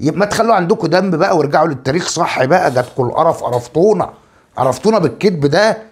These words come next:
ده انتوا فعلًا مسكسكين خالص يعني.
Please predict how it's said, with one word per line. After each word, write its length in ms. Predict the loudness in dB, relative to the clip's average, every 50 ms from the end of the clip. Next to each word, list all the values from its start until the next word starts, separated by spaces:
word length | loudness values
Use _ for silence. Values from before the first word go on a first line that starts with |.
| _ _ _ _ _ _ _ _ _ _ _
ده 180 | -10 -4 -2 -2
انتوا 380 | -2 -2 -6 -2 0 0 0 2
فعلًا 380 | 2 2 2 4 4 2 2
مسكسكين 760 | 2 2 0 -2 -2 -4 -6 -6 -6 -6 -6 -4 -4 -4 -4
خالص 520 | -2 0 2 2 2 2 0 -2 -4 -2 -2
يعني. 500 | 0 0 0 0 -2 -4 -6 -12 -18